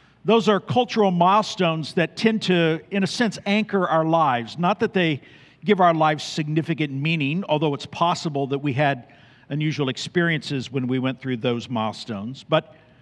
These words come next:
they're just ways of orienting our understanding of how we live in the broader scope of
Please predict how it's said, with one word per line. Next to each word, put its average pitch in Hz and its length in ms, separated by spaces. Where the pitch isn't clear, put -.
they're 202 100
just 233 220
ways 254 240
of 202 100
orienting 214 580
our 185 200
understanding 185 580
of 160 240
how 190 300
we 220 240
live 180 520
in 170 200
the 165 80
broader 185 360
scope 180 440
of 156 500